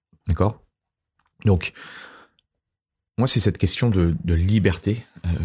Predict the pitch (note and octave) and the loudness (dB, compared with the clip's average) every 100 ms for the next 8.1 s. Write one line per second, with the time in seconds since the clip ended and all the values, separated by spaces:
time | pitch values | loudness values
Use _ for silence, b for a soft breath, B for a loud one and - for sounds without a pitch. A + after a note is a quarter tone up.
0 | E2+ - D#2+ E2 - F#2+ E2+ D#2+ D#2 - | -6 -4 -2 -2 -2 0 0 0 -4 -6
1 | E2+ D#2+ E2+ F2 G2 E2 D#2+ D#2+ D#2+ D#2+ | -6 -4 -2 0 0 -2 0 0 0 2
2 | G2+ A#2+ - - - E2 D#2+ D#2 E2 - | 0 -2 -12 -12 -8 -4 -2 -2 -2 -2
3 | G#2 E2+ - F2+ F2 E2+ E2 - F#2+ F2 | -2 -2 -2 0 2 0 -4 -6 -2 0
4 | E2+ - G2 B2+ G#2+ B B B B B | 0 0 0 0 -2 B B B B B
5 | B B B B B B _ _ _ _ | B B B B B B _ _ _ _
6 | _ _ _ _ _ _ _ _ _ - | _ _ _ _ _ _ _ _ _ -2
7 | F2+ F2+ F#2+ - A#2+ G2 G2 A#2 - F2+ | 2 4 2 0 -2 0 0 2 2 2
8 | F#2 | -2